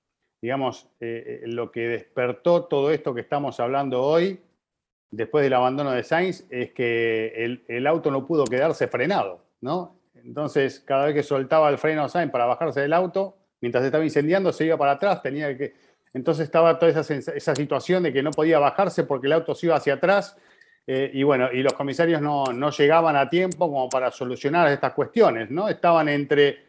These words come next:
detener el auto para que se baje el piloto o, o utilizar el matafuego para apagar el incendio,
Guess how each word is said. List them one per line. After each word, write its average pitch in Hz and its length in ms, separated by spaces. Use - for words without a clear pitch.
detener 151 560
el 180 120
auto 208 380
para 139 180
que 143 120
se 139 80
baje 170 220
el 156 120
piloto 196 460
o, 147 320
o 143 160
utilizar 147 460
el 180 60
matafuego 160 520
para 131 180
apagar 147 320
el 139 120
incendio, 151 600